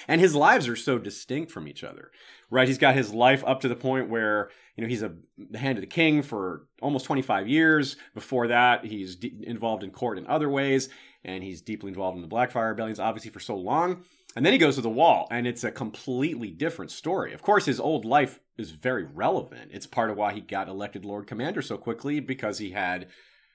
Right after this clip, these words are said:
you know, such clout and such experience as a leader of men. So it, that's just two very distinct lives, and we're gonna have fun talking about them. So, of course, first we'll do the early part of his life, the Blackfyre stuff,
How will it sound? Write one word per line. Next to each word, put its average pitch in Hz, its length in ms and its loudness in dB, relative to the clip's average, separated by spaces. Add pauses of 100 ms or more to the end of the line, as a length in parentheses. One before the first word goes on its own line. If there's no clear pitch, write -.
(200)
you 95 80 -10
know, 90 40 -10
such - 200 -8
clout 151 520 6
and 120 80 -10
such - 180 -12
experience 139 540 0
as 110 100 -6
a 110 60 -4
leader 98 360 -4
of 90 80 -10
men. 156 340 -10
So 117 340 -2 (300)
it, 123 380 -6
that's 139 320 4
just 143 260 -2
two 180 220 -2
very 151 260 6
distinct 135 420 0
lives, 120 480 4 (400)
and 117 380 -2
we're 113 60 -8
gonna 123 140 -2
have 120 160 0
fun 123 200 -2
talking 123 300 2
about 82 80 -10
them. 80 60 -18
So, 135 100 -4
of 131 80 -4
course, 185 180 6
first 214 380 4
we'll 147 100 0
do 127 380 4 (600)
the 101 420 -8
early 196 240 8
part 131 240 0
of 90 60 -6
his 95 160 -10
life, 110 260 0
the - 80 -8
Blackfyre 107 580 0
stuff, - 460 -6